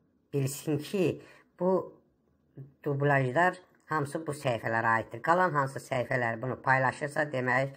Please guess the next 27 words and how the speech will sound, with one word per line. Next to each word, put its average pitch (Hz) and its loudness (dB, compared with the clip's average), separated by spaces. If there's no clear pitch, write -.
oğurluqdur. 123 -2
Yəni, 135 -2
e, 127 -10
icazə 139 2
verməmişəm 110 -2
ki, 127 -12
paylaşsınlar. 110 -6
Ona 156 0
görə 147 2
də 160 4
buradan 147 -4
elə 135 0
elan 131 -2
eləmək 120 -4
istəyirəm 120 -8
ki, 147 -6
yəni 135 2
hər 139 0
kəs 143 -2
YouTube 139 -4
Sərkənd 131 0
Xuda 131 0
nol 120 -2
yetmiş - -6
yeddi 117 -6
səhifəsini 113 -4
gəlsin, 113 -2